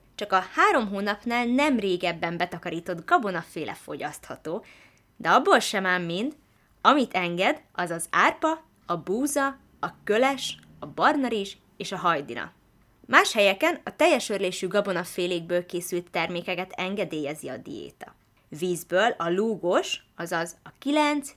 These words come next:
tizenegy közötti P H vizet javasolja, még a csapvíz sem megfelelő,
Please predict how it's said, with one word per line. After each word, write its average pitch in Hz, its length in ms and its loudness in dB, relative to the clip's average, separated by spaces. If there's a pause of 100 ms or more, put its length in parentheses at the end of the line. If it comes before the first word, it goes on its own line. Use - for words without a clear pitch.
tizenegy 285 460 0
közötti 202 380 -6
P - 140 -8
H 180 420 0
vizet 175 300 -8
javasolja, 220 680 -2 (680)
még 226 220 0
a 214 100 2
csapvíz 208 540 -2
sem 175 240 -4
megfelelő, 185 760 0